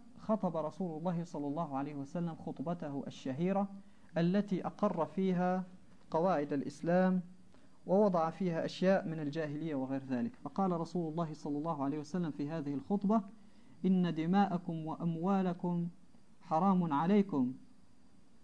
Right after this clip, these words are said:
كحرمة يومكم هذا في شهركم هذا في بلدكم هذا، ألا وإن كل شيء من أمر الجاهلية تحت قدمي موضوع،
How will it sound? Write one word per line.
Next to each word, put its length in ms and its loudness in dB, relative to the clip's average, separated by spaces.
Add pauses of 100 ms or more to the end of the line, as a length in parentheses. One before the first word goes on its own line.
(200)
كحرمة 560 4
يومكم 680 4
هذا 380 4
في 160 -4
شهركم 580 0
هذا 320 2
في 200 -2
بلدكم 540 2
هذا، 320 -2 (800)
ألا 300 6
وإن 380 8
كل 340 6
شيء 320 4
من 240 4
أمر 240 6
الجاهلية 1080 4 (120)
تحت 280 -2
قدمي 680 4
موضوع، 500 2